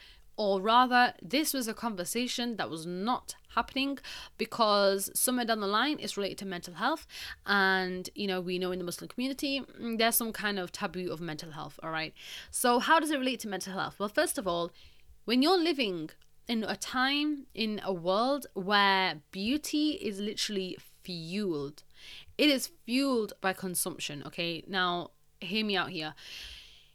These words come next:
Beauty standards are defined by consumption, okay? For beauty standards to work in the first place,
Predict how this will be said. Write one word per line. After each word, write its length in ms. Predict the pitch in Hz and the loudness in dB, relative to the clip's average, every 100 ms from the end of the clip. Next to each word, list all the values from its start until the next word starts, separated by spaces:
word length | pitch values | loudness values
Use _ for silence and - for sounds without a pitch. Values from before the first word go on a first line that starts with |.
| _ 180 147 - | _ -20 -8 0
Beauty 460 | 269 311 - 294 | 4 4 2 -2
standards 800 | - - 240 226 147 143 247 - - | -2 0 0 0 -2 -2 -4 -6 -6
are 120 | - 196 | -4 -4
defined 640 | 180 208 - 214 226 220 - | -4 -6 2 4 4 0 -6
by 80 | 185 | -6
consumption, 760 | - 170 160 - - 147 156 - | -6 -4 -4 -4 -8 -8 -12 -12
okay? 380 | 175 165 165 - _ _ _ _ _ - - - | -6 -4 -4 -8 _ _ _ _ _ -20 -20 -20
For 280 | - - 294 | -2 4 4
beauty 420 | 220 285 311 349 | 6 4 4 2
standards 420 | - 302 262 233 | 4 2 2 0
to 120 | - 220 | -2 -2
work 500 | 175 196 180 - - | 0 2 2 0 -8
in 140 | 180 175 | -6 -6
the 80 | |
first 400 | 160 - 175 165 | -6 -2 -2 -2
place, 480 | - 156 151 - - | -8 -10 -10 -10 -12